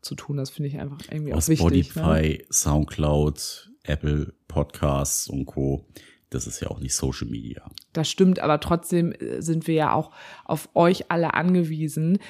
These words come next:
Speaker 1: dass ihr bei Instagram, dass ihr unsere Posts, äh, teilt, äh, dass ihr uns schreibt und all sowas, weil das spielt ja alles in,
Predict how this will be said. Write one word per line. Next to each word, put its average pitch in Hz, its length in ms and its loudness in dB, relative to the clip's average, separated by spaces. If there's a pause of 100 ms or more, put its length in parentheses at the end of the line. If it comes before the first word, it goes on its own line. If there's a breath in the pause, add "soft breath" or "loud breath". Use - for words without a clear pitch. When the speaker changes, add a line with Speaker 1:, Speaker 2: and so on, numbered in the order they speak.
(140 loud breath)
Speaker 1:
dass 156 220 0
ihr 170 260 0
bei 156 140 0
Instagram, 160 680 0
dass 147 220 -4
ihr 147 320 -2
unsere 190 220 0
Posts, - 500 0
äh, 151 400 0
teilt, 151 800 0
äh, 156 240 0
dass 160 240 -4
ihr 196 120 0
uns 196 220 0
schreibt 156 540 4
und 147 80 -6
all 160 240 0
sowas, 156 420 0 (220)
weil 156 260 2 (600 loud breath)
das 175 200 4
spielt 185 260 0
ja 185 80 2
alles 185 340 2
in, 180 280 0